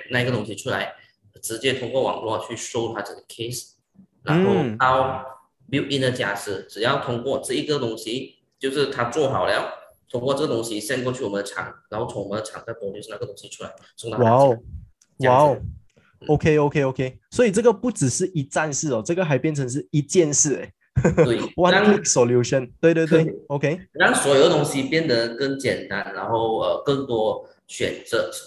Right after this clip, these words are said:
Speaker 1: 就是因为网络太大了，所以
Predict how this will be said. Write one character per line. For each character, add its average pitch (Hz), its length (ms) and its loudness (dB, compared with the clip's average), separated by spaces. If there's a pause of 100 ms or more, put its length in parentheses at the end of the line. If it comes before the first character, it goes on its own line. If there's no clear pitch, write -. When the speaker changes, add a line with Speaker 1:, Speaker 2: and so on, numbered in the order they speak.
Speaker 1:
就 180 140 2
是 - 420 0 (160)
因 226 80 2
为 - 20 4
网 131 260 4
络 156 200 0
太 147 300 -2
大 135 380 2
了， - 180 -8
所 160 100 -2
以 117 260 0